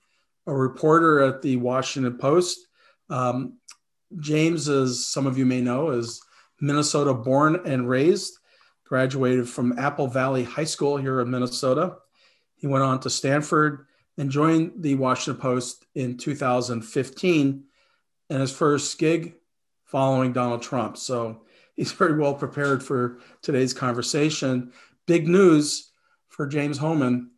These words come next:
He will be promoted to being an opinion columnist starting March first. That is a tremendous honor to be a columnist, opinion columnist at the Washington Post.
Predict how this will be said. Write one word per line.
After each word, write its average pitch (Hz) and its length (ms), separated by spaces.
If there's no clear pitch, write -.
He 147 200
will 147 200
be 135 220
promoted 143 680
to 147 100
being 131 380
an 127 80
opinion 170 420
columnist 120 520
starting 127 580
March 127 300
first. 165 400
That 131 140
is 127 160
a 123 120
tremendous 131 640
honor 127 480
to 143 100
be 127 320
a 120 60
columnist, 123 760
opinion 160 380
columnist 120 640
at 127 180
the 127 80
Washington 120 540
Post. 110 480